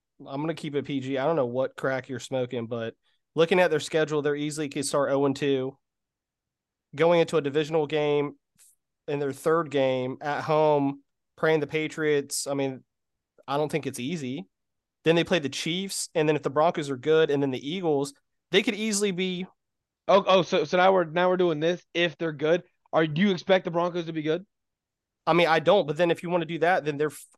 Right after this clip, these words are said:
Speaker 1: they're two and four. Like, I don't think people realize, like, the Jets' opening
Speaker 2: Oh, no,
Speaker 1: schedule
Speaker 2: no,
Speaker 1: is
Speaker 2: no, I see it, I see it. The, they
Speaker 1: dumb
Speaker 2: play,
Speaker 1: hard.
Speaker 2: 'cause they
Speaker 1: Like,
Speaker 2: open against the Bills and then
Speaker 1: and let's say
Speaker 2: Dallas.
Speaker 1: this, a-, and I think,
Speaker 2: They're
Speaker 1: like, uh, the
Speaker 2: one and one
Speaker 1: se-
Speaker 2: in that, in my opinion. They beat the
Speaker 1: Nah,
Speaker 2: Patriots.
Speaker 1: dude.
Speaker 2: Now they're two and one.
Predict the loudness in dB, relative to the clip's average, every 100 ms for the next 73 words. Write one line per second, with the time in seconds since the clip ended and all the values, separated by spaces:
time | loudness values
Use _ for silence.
0 | _ -4 0 2 0 -4 -6 -2 -2 -2
1 | -4 -4 -6 -12 _ _ _ _ _ _
2 | _ _ _ _ _ -6 0 4 4 4
3 | 0 -2 -4 2 4 6 4 2 -2 0
4 | 0 0 -6 -2 -2 2 4 4 2 -2
5 | _ _ _ _ _ _ -10 2 6 6
6 | 6 4 4 4 2 0 -2 -2 -4 -4
7 | -4 -6 4 6 8 6 6 4 2 -2
8 | -2 2 6 6 4 2 0 0 4 4
9 | 4 0 2 6 6 6 6 4 4 -6
10 | -6 0 2 2 4 4 4 2 6 4
11 | 4 2 2 2 -2 -4 -4 -4 -4 -6
12 | -8 -10 -12 _ -2 2 2 4 6 4
13 | 2 -6 -2 0 0 0 -2 -2 -2 -4
14 | -6